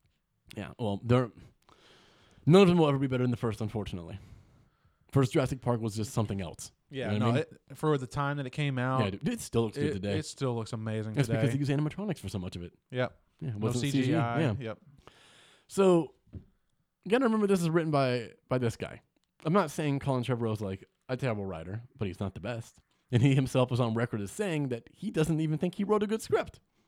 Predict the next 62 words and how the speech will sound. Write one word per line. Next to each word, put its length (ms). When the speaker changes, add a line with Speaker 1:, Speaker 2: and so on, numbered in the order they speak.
Speaker 1:
That's 220
why 160
they 120
parted 320
ways. 260
He 80
couldn't 220
figure 180
out 60
how 80
to 80
do 120
it. 160
He 80
was 160
really 220
mad 260
that 100
he 80
didn't 200
get 100
to 80
use 240
Snoke 320
because 220
he 80
ki-, 140
got 360
killed 220
in 80
eight. 180
Wasn't 200
really, 160
he 140
was 100
mad 180
they 60
didn't 200
get 120
to 80
use 200
Luke 360
as, 260
like, 180
Luke 260
and 100
not 140
a 40
Force 260
ghost 240
because 200
he 60
was 60
killed 260
in 80
eight. 220
And 100
it 120
shows 340
in 100
the 60
script 440